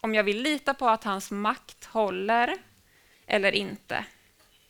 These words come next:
Jesus svar på deras tillbedjan och tvivel var: "Åt mig har getts all makt." Det här ordet makt, jag googlade på det. Vad makt är.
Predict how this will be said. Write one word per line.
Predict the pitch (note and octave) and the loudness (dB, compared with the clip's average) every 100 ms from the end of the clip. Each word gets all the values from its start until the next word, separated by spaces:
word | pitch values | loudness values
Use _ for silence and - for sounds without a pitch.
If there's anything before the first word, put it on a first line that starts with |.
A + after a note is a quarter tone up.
| _ _ _ _ _ _ | _ _ _ _ _ _
Jesus | B3+ C4+ C4 C#4 - | 4 4 4 -2 -2
svar | B3 G#3 | 2 2
på | A3 | 2
deras | G#3+ A3 A3 | 4 4 2
tillbedjan | - A#3 G3 F#3 F3 F3+ F#3 | -2 -6 -2 -2 0 -2 -2
och | - | -8
tvivel | - F#3 F3 E3+ F3+ | -10 -6 -4 -4 -6
var: | F3 F3+ G3+ | 0 0 0
"Åt | G#3+ | -2
mig | A#3 C4 C#4 B3 | -2 2 2 2
har | |
getts | G#3 F#3 - - | 0 -2 -4 2
all | G3 F#3+ | 2 2
makt." | F#3 F#3+ - - - - - - _ _ - - - - - - - _ - - - A#3 | -4 -6 -6 -14 -20 -14 -14 -16 _ _ -20 -20 -20 -20 -20 -20 -20 _ -14 -14 -2 6
Det | |
här | A#3 | 6
ordet | A3+ G#3+ | 6 2
makt, | A#3 A#3+ - - - - - - | 6 6 4 -8 -14 -16 -18 0
jag | B3+ | 2
googlade | C#4 B3+ B3+ C#4+ | 2 4 6 6
på | D#4 | 8
det. | A3+ G3 - _ - - - - _ _ | 8 8 0 _ -20 -20 -20 -20 _ _
Vad | G#3+ A3+ | 4 6
makt | A#3 - - | 6 4 4
är. | F#3+ | 4